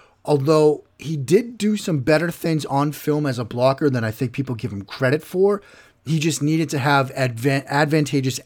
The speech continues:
angles to do it. Whether he was aligned as a win and slice blocking, as an H-back and working angles, whether it's to the middle linebacker or to a, a, a, you know, an alley type player, to a slot corner or something.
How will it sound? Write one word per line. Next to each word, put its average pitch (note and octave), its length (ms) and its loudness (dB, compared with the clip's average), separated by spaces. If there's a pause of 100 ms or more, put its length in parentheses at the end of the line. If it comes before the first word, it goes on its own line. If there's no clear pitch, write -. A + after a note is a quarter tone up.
angles C3+ 460 0
to - 100 -10
do A2 340 4
it. - 120 -10 (640)
Whether B2+ 260 -2
he B2+ 140 -2
was A#2+ 120 -2
aligned B2 440 0
as A2 140 -8
a A#2 40 -4
win B2+ 320 0
and A#2+ 100 0
slice D3+ 340 2
blocking, D#3 500 2 (260)
as A#2+ 160 -2
an B2+ 100 -4
H-back C3+ 520 -2
and A#2 160 -4
working C3 320 0
angles, C3+ 520 2
whether A#2 220 0
it's A2+ 200 -4 (220)
to - 100 -8
the B2 60 -4
middle C#3 260 4
linebacker C3+ 760 2 (300)
or B2 80 -6
to A#2+ 320 -2
a, - 0 -
a, A2 560 -10
a, G#2 60 -8 (120)
you C#3 80 -2
know, G#2 120 -2
an A2+ 80 -2
alley C3+ 340 4
type C3+ 260 0
player, C3 480 2 (500)
to A2 140 -6
a A2 40 -6
slot B2+ 420 -2
corner C3 400 4
or C3 60 4
something. B2 500 0